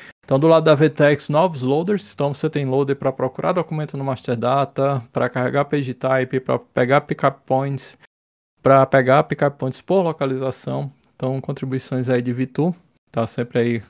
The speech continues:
contribuindo na comunidade. É, e bem como a novidade aí que Tavano tá trazendo, é, sobre o Dynamic Options. Pra quem não sabe, o Dynamic Options, tá? É, o, a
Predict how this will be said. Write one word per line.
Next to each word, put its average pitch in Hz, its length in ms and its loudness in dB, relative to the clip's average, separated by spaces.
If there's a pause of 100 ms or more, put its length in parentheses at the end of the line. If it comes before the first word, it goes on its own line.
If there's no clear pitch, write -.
contribuindo 117 400 -4
na 113 100 -2
comunidade. 131 640 0 (680)
É, 131 560 4
e 196 200 2
bem 226 180 4
como 180 300 2
a 190 40 0
novidade 151 540 -2
aí 127 260 0 (180)
que 131 320 0
Tavano 127 460 0
tá 123 140 -2
trazendo, 120 560 0 (460)
é, 123 540 -6
sobre 135 640 2
o 139 340 2 (520)
Dynamic 143 680 0
Options. - 640 -4 (140)
Pra - 160 -2
quem 143 160 -2
não 139 140 0
sabe, 143 320 2
o - 20 -4
Dynamic 127 500 -2
Options, 127 440 -2
tá? 160 260 0 (640)
É, 135 480 2
o, 135 460 0
a 131 380 0